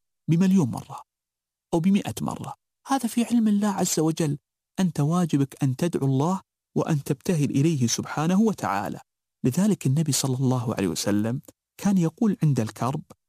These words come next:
"لا إله إلا الله العظيم الحليم، لا إله إلا الله رب العرش العظيم، لا إله إلا الله رب السماوات ورب الأرض ورب العرش الكريم". وهذا الدعاء عند بعض الناس من الأدعية المهجورة.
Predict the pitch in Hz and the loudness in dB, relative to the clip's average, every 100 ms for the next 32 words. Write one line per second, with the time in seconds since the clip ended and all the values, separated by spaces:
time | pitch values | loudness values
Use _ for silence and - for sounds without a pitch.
0 | _ - 135 170 180 139 143 139 - 143 | _ -2 0 0 0 0 0 -2 -2 0
1 | 131 120 123 139 127 120 104 110 123 151 | 2 2 0 0 0 -2 -2 0 2 0
2 | 156 180 185 208 - _ _ _ - 131 | 0 0 2 0 -4 _ _ _ -2 0
3 | 143 127 123 117 110 139 123 127 120 123 | 0 0 0 0 0 0 2 0 0 -2
4 | 151 - 135 127 120 - 135 - 180 180 | -2 -4 -4 0 -2 0 -4 -2 0 0
5 | 185 196 175 _ _ _ - 165 185 147 | 2 2 -2 _ _ _ 0 0 0 0
6 | 143 123 117 143 117 110 113 110 - 165 | 0 0 0 2 2 0 -2 -2 -4 -4
7 | 147 143 - 127 120 117 127 123 - 101 | -2 0 0 0 0 0 0 -2 -4 -4
8 | 113 151 131 127 - 151 135 110 107 156 | -2 -2 0 0 0 -2 0 0 0 -2
9 | 143 107 92 151 - 202 - 90 101 - | -2 -2 -2 -2 -2 -2 -2 -4 -4 -8
10 | _ _ - 131 180 233 175 160 160 - | _ _ -6 -2 0 -2 -2 -2 -2 -2
11 | 156 147 123 143 135 117 107 113 151 - | -2 0 0 -2 -2 -2 0 0 -2 -6
12 | - _ _ 170 175 180 220 220 214 190 | -12 _ _ 0 2 2 -2 0 0 2
13 | 160 143 156 208 196 | 2 2 2 2 0